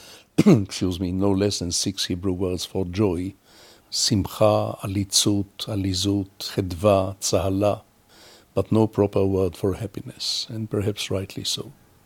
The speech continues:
Joy is something that comes and goes. The idea of everlasting happiness is alien to me. I don't believe in it. I believe in moments of joy. Yes, I write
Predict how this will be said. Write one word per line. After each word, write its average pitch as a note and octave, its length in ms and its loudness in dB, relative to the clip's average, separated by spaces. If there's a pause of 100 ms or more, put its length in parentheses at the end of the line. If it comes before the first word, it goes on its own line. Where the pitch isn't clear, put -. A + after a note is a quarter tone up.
(100)
Joy A2+ 400 4
is G2 180 0
something G2+ 480 -2
that G#2 240 -12
comes G2+ 380 -4
and G2+ 240 -4
goes. F#2+ 420 -6 (540)
The A2+ 160 4
idea A#2 320 0
of G2+ 240 -2
everlasting G2+ 680 2
happiness G#2+ 580 -4
is A#2+ 220 -6
alien G2 360 0
to F#2+ 120 -6
me. F#2+ 200 -2
I G2+ 60 -2
don't G2 260 -2
believe F2+ 300 -2
in - 160 -8
it. - 240 -20 (460)
I A#2 80 -4
believe G2+ 320 2
in F#2+ 120 2
moments F#2+ 460 0
of E2+ 140 -10
joy. G2+ 300 -8 (640)
Yes, - 600 2
I G#2+ 460 2
write G2+ 800 -2